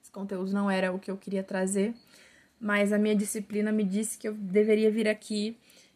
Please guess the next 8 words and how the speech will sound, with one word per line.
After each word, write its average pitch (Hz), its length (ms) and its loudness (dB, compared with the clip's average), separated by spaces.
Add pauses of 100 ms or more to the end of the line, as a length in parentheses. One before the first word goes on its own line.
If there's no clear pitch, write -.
(120)
e 208 180 -6
conversar 208 520 -2
com 208 180 -4
você 208 420 -2
sobre 208 540 -2
a 208 80 -6
minha 214 200 0
vulnerabilidade, 220 1160 0